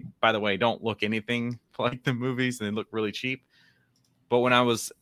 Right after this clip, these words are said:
at GalaxyCon, I went to a toy booth, and they had, there's a brand called neca,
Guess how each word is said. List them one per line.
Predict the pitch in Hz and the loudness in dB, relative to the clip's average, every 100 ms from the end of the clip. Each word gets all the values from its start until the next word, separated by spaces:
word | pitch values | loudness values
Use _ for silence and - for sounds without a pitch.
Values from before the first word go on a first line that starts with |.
| - | 6
at | 151 156 | 6 6
GalaxyCon, | 117 98 92 104 101 95 | 4 2 2 -6 -2 -2
I | 101 | -2
went | 101 | -4
to | - | -4
a | 92 | -6
toy | - 160 170 | -4 -2 -2
booth, | 120 87 90 _ | -2 -6 -6 _
and | 107 101 | -10 -4
they | 98 | -6
had, | 98 107 104 98 92 - _ _ _ _ _ - | 0 4 4 4 0 -12 _ _ _ _ _ -8
there's | 104 95 | -6 -6
a | |
brand | 80 113 113 104 95 | -2 2 4 2 0
called | - 98 92 73 - | -6 -4 -4 -8 -6
neca, | 117 139 85 80 | -2 -2 -4 -6